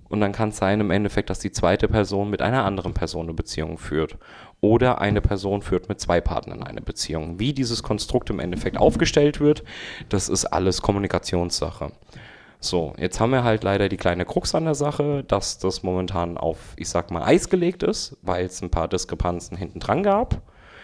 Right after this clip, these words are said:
auf die jetzt nicht weiter dringend eingegangen werden müssen. Es ist alles in Arbeit, aber wenn man halt mal überlegt, dass dieser Anfangsschritt schon in einer, in einer Dreiecksbeziehung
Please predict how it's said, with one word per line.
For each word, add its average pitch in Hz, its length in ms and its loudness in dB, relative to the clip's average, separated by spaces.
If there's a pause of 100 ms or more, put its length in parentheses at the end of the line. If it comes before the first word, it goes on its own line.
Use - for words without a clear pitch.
(880)
auf 101 300 4
die 101 160 -2
jetzt 87 260 -2
nicht 104 180 -2
weiter 90 460 2
dringend 98 340 -2
eingegangen 180 580 0
werden 151 280 0
müssen. 139 440 -4 (600)
Es - 140 -14
ist 104 100 -8
alles 87 300 -4
in - 60 -10
Arbeit, 175 800 -2 (200)
aber 90 600 -2 (120)
wenn 107 160 0
man 107 120 0
halt 104 180 0
mal 95 120 -2
überlegt, 95 400 0
dass 98 140 0
dieser 92 260 0
Anfangsschritt 139 680 -2
schon 120 440 -2
in 95 160 -4
einer, 87 340 -4
in 85 120 -8
einer - 100 -6
Dreiecksbeziehung 131 1200 0